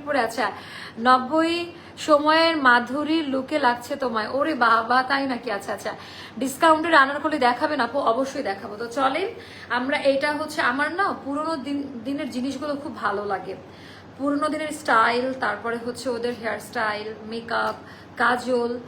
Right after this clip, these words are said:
উম, সবকিছুই, পুরোনো দিনের সবকিছুই আমাকে অনেক টানে। এথনিকের ড্রেসগুলো কবে, উম, আপু পাবেন? তো অর্ডার করে দেন। কবে পেতে পারেন মানে কোনটা কোনটা? সবই স্টকে আছে। আচ্ছা, always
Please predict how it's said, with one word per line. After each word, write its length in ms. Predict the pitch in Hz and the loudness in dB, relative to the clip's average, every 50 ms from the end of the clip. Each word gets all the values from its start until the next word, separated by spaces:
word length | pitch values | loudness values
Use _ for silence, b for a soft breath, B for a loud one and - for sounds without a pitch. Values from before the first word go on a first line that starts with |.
| B B B B B B - | B B B B B B -6
উম, 220 | - 202 202 208 220 | -6 -6 -6 -6 -10
সবকিছুই, 540 | - - 330 339 339 - 349 - - 262 233 | -6 -2 -2 -2 0 -2 -4 -4 -4 -6 -6
পুরোনো 340 | - 254 294 311 320 330 | -6 -6 -6 -4 -4 -4
দিনের 220 | 330 339 330 339 311 | -6 -4 -4 -6 -4
সবকিছুই 460 | - - - - - 330 - - 339 | -2 -4 -4 -4 -4 -8 -6 -4 -4
আমাকে 240 | 269 226 208 - 220 | -2 -2 -4 -4 -4
অনেক 180 | 196 190 196 190 | -6 -6 -6 -6
টানে। 240 | - 202 180 185 190 - B B B B B B B B 262 | -6 -6 -6 -6 -8 -12 B B B B B B B B 0
এথনিকের 380 | 269 - 320 320 269 330 285 | 2 2 0 0 0 0 0
ড্রেসগুলো 400 | 240 277 285 269 269 285 302 320 | 4 4 2 2 2 0 0 0
কবে, 460 | 311 311 294 277 - 294 302 311 302 | 4 6 4 4 6 4 0 0 0
উম, 280 | 285 247 233 226 226 226 226 233 240 247 220 214 220 - B B B B B B | 0 -2 -4 -6 -6 -8 -10 -12 -12 -12 -12 -12 -12 -14 B B B B B B
আপু 200 | - - 330 - | -2 -2 0 4
পাবেন? 280 | - 330 339 339 349 330 | 6 6 6 6 2 2
তো 80 | - 269 | 4 4
অর্ডার 220 | 254 254 302 320 | 6 6 4 2
করে 200 | 302 330 320 330 | 2 0 0 0
দেন। 160 | 339 349 330 - - - | 0 -2 -4 -6 0 4
কবে 240 | 294 262 254 302 - 311 | 4 4 4 2 0 -2
পেতে 200 | 330 320 339 320 | -2 -2 -2 2
পারেন 280 | - 320 311 320 311 | 4 4 4 4 2
মানে 240 | 330 339 359 370 415 | -2 -4 -4 -4 -4
কোনটা 340 | 403 - 349 349 320 370 359 | -4 -2 -2 0 2 2 0
কোনটা? 360 | 359 359 339 330 339 302 269 - | 0 0 2 4 4 4 2 2
সবই 260 | 330 311 - 359 370 | 2 2 4 4 2
স্টকে 380 | 349 - - 302 247 - - 240 | 0 0 0 0 0 0 0 0
আছে। 340 | 202 196 - - 196 190 - B B B B B B B B | 0 0 -2 -6 -8 -8 -8 B B B B B B B B
আচ্ছা, 200 | B 240 - 294 - - | B 0 2 4 6 6
always 280 | 294 302 330 339 339 | 6 6 6 4 2